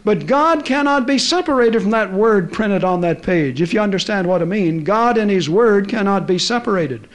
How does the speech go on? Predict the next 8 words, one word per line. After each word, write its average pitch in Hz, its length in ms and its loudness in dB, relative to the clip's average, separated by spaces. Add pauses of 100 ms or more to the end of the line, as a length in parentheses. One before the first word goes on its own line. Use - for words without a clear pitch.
(420)
Whatever 277 640 2
God 254 360 2
has 247 260 2
said 285 300 2
in 262 120 4
this 254 220 2
Word 285 640 2 (720)
yesterday 262 1000 2